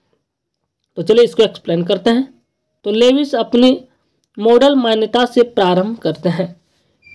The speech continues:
कि अल्पविकसित छे-, देशों में जो है प्रचलित मजदूरी की दरों पर श्रम की पूर्ति पूर्णतः लोचदार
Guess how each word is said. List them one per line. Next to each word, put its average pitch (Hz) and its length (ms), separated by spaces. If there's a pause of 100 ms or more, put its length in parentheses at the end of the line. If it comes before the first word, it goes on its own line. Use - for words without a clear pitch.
(160)
कि 247 200 (140)
अल्पविकसित 233 800
छे-, 226 180
देशों 214 340
में 240 160
जो 220 80
है 240 80
प्रचलित 226 600
मजदूरी 202 420
की 233 160
दरों 202 300
पर 190 180
श्रम 233 520
की 233 160
पूर्ति 196 400
पूर्णतः 208 560
लोचदार 196 800